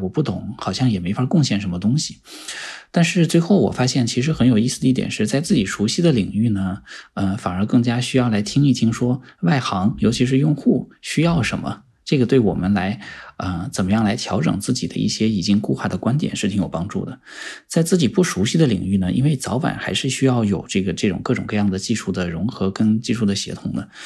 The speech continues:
所以呢，反而应该相对比较自信一点的去想说，哎，那从我的角度有没有什么可以帮助那些领域的专家来相互印证、来相互迭代的一些想法。所以这个地方还是对自己的心态是一个挺好的锻炼，前面几年。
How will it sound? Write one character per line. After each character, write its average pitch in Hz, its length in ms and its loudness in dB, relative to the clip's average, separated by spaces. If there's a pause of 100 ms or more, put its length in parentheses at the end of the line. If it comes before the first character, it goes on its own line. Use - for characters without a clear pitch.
(160)
所 - 120 2
以 - 20 6
呢， 175 140 6
反 101 180 -2
而 95 160 0
应 131 140 2
该 131 100 2
相 131 140 0
对 127 80 4
比 110 80 -2
较 104 140 -2
自 123 120 -2
信 127 140 2
一 113 80 4
点 98 180 -2
的 98 80 -6
去 - 200 -8
想 101 200 -4
说， 107 140 -2
哎， 131 220 -4
那 143 100 -2
从 123 220 0
我 123 100 0
的 104 80 0
角 - 220 -4
度 101 200 0 (260)
有 92 140 0
没 104 120 2
有 139 100 2
什 - 160 -6
么 92 140 -2 (120)
可 - 200 -2
以 101 80 0
帮 143 280 0
助 - 300 0
那 160 100 2
些 127 220 -2
领 95 180 -2
域 92 100 -6
的 98 120 -2
专 104 180 -2
家 110 160 -2
来 90 160 -4
相 107 220 -4
互 107 140 0
印 117 200 4
证、 90 280 -4
来 87 120 -8
相 104 200 -6
互 107 80 -4
迭 101 160 -6
代 120 180 -2
的 98 60 -2
一 95 80 -2
些 113 120 -4
想 - 300 -6
法。 - 180 -12 (480)
所 - 140 0
以 - 20 6
这 170 120 2
个 - 20 4
地 143 100 2
方 147 220 2
还 101 180 -4
是 127 240 0
对 127 200 2
自 127 120 0
己 127 140 -2
的 - 100 -4
心 131 200 -2
态 - 200 -4
是 113 200 -6
一 - 20 0
个 101 80 0
挺 101 240 -4
好 - 300 -8
的 - 400 -8
锻 165 120 2
炼， - 280 -2
前 - 120 -8
面 - 80 -10
几 - 140 -14
年。 - 180 -14